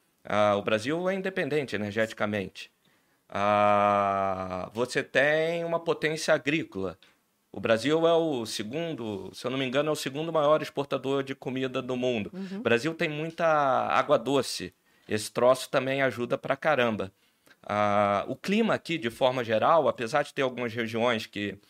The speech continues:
Speaker 1: são um, um pouco menos favoráveis, mas o clima, de forma geral, é muito bom. É, não é à toa que o Brasil acaba tendo, ah,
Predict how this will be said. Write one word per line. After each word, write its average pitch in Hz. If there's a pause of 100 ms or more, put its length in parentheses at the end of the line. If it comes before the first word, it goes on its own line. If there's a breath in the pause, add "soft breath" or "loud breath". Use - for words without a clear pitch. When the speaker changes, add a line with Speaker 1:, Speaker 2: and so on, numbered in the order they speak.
(160)
Speaker 1:
são 110
um, 107 (140)
um 104
pouco 127
menos 110
favoráveis, 110
mas 120
o 117
clima, 170
de 120
forma 123
geral, 127
é 185
muito 180
bom. 147 (640)
É, 107
não 131
é 180
à 175
toa 175
que 196
o 180
Brasil 143
acaba 143
tendo, 143
ah, 98